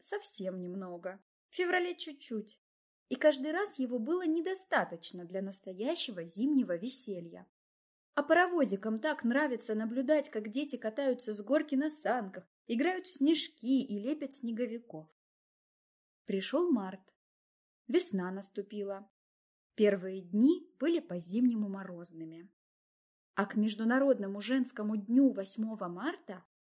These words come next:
выпал снег. И не просто снег, а вся зимняя норма осадков. Вот счастье это было! Правда, старые поезда были почему-то недовольны.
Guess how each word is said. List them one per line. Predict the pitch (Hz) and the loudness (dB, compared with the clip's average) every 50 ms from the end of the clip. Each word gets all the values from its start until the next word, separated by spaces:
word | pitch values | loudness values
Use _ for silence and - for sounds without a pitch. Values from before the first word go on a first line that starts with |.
| _ _ _ _ _ _ _ - | _ _ _ _ _ _ _ 2
выпал | 196 214 208 214 202 190 196 | 2 2 2 2 -2 -6 -6
снег. | 190 - - - - 202 196 185 175 - - - _ _ _ _ _ _ _ _ _ _ _ _ _ _ - | -8 -8 -10 -6 -6 -4 -4 -6 -10 -14 -18 -20 _ _ _ _ _ _ _ _ _ _ _ _ _ _ 6
И | 269 262 | 8 8
не | 254 254 | 10 8
просто | 247 254 311 330 370 349 - - - 226 | 6 4 0 -2 -2 -2 -4 -6 -8 -6
снег, | - - - 226 226 233 214 180 175 - - - _ _ _ _ _ _ | -6 -4 -2 0 0 0 0 -2 -6 -10 -16 -20 _ _ _ _ _ _
а | - 185 185 | -8 -8 -6
вся | - - - - - - 330 359 359 311 | -6 -8 -8 -8 -6 -2 0 0 2 2
зимняя | 233 - - 196 226 269 311 311 254 233 226 208 190 185 | 0 -2 -2 4 4 4 4 4 2 2 2 0 -2 -2
норма | 196 202 226 262 247 226 220 196 - | -2 0 2 2 2 0 0 -2 -4
осадков. | 175 180 - - - - 202 196 175 175 - - - - - _ _ _ _ _ _ _ _ _ - | -6 -8 -10 -10 -6 -4 -2 -2 -2 -2 -6 -14 -18 -18 -18 _ _ _ _ _ _ _ _ _ -10
Вот | 208 208 202 220 269 - 311 | -6 -2 2 2 2 2 2
счастье | - - - 294 302 339 330 - - - 302 320 | -2 -4 -2 -4 -4 -6 -6 -10 -12 -10 -10 -8
это | 311 320 311 | -2 -2 -2
было! | 277 269 330 330 320 320 320 320 320 _ _ _ _ _ _ _ _ _ _ _ _ - | 0 0 -2 -2 -2 -2 -4 -4 -6 _ _ _ _ _ _ _ _ _ _ _ _ 4
Правда, | - 349 427 415 320 285 | 4 6 6 6 2 0
старые | 285 - 359 403 403 370 302 269 | 0 2 0 0 2 2 -2 -2
поезда | 262 262 254 254 254 240 247 381 453 453 302 | 0 -2 -2 -2 -2 -4 -2 0 0 0 2
были | 247 339 349 339 | 2 2 2 2
почему-то | - - 262 - - 294 294 349 359 - 320 277 | -2 -4 -8 -8 -6 -6 -6 -8 -8 -6 -4 -2
недовольны. | 285 294 269 330 311 254 214 185 170 160 160 156 156 175 - | -2 2 4 4 4 4 4 2 2 0 -2 -12 -16 -16 -20